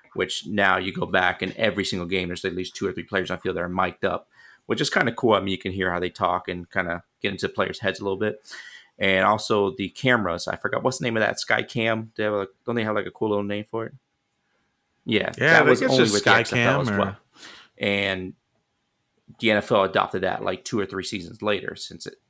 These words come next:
Speaker 1: a lot of fans liked the views and the angles that you got from it. So there are a lot of things out there, um,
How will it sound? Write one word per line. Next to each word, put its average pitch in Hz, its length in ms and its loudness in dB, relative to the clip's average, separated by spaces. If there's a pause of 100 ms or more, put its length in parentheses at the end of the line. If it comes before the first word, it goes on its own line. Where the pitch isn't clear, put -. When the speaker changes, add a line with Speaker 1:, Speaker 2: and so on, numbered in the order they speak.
Speaker 1:
a - 20 -8
lot 95 140 0
of - 80 -10
fans 90 240 -4
liked 92 220 -4
the 98 60 -8
views 95 340 -8
and 92 100 -10
the 98 60 -8
angles 92 280 -6
that - 140 -16
you 95 80 -10
got 95 300 -4
from 98 200 -2
it. - 140 -12 (680)
So - 240 0
there 160 200 2
are 139 40 4
a 127 40 4
lot 127 160 0
of 113 100 -6
things 110 240 -2
out 101 220 0
there, 95 420 0 (140)
um, 85 560 -4